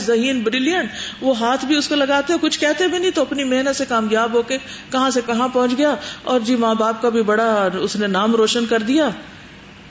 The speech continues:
اب یہ ماں باپ تو بڑے فخر کر رہے ہیں، جی ہماری ایفرٹس اور ہماری کوششیں اور ہمارا بچہ، اور دوسرے رو رہے ہیں بیٹھ کے، جی ہم تو ہر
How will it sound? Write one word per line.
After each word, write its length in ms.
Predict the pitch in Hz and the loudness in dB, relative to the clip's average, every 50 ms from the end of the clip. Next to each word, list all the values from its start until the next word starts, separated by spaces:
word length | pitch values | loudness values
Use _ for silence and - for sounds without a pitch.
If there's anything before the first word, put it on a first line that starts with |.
| - - | -8 -4
اب 140 | - 196 185 | -4 -2 0
یہ 160 | 196 262 285 | 0 2 2
ماں 160 | 269 233 208 190 | 2 2 2 2
باپ 260 | 190 196 196 190 196 | 2 0 0 0 -2
تو 80 | 196 | -2
بڑے 200 | 175 175 185 214 | 0 2 2 2
فخر 300 | 220 - 233 226 262 269 269 | 0 0 0 0 0 0 0
کر 180 | - 269 262 | 0 0 2
رہے 180 | 269 294 311 330 | 2 2 2 2
ہیں، 160 | 330 320 294 226 - - - - - - | 2 2 2 0 -2 -6 -14 -20 -18 -12
جی 220 | 175 170 226 233 208 | -6 -2 0 0 0
ہماری 460 | 180 190 190 190 190 208 247 277 269 | 0 0 0 0 2 2 2 4 4
ایفرٹس 440 | 269 269 269 - 320 320 285 220 - 220 | 2 2 2 2 2 2 2 0 -2 -2
اور 80 | 196 | -2
ہماری 320 | 190 180 180 185 214 269 269 - | -2 0 0 0 0 0 0 0
کوششیں 420 | 285 277 285 277 - 320 349 330 247 - - - - - | 0 2 2 2 0 0 0 -2 -2 -4 -8 -12 -8 -4
اور 120 | - 214 | -2 0
ہمارا 360 | 202 202 196 190 208 240 285 302 | 2 2 2 2 2 2 2 2
بچہ، 360 | 254 294 294 - - 370 339 302 190 - - - - - - - | 2 0 -2 0 0 2 2 2 0 -2 -6 -12 -16 -16 -14 -6
اور 140 | - 262 247 | -4 -2 -2
دوسرے 380 | 214 214 262 262 - 294 277 247 | 2 2 2 2 2 2 2 2
رو 180 | 202 220 233 254 | 4 4 4 4
رہے 100 | 269 269 | 4 2
ہیں 80 | 269 247 | 2 2
بیٹھ 300 | 233 233 233 226 - - | 2 0 0 -2 -2 0
کے، 120 | 269 262 | 0 0
جی 160 | 220 214 226 202 | 0 0 -2 -2
ہم 200 | 196 208 226 240 220 | 0 0 0 0 0
تو 100 | 247 240 - - - - - | 0 0 -2 -2 -8 -10 -4
ہر 160 | 202 220 262 | -2 0 0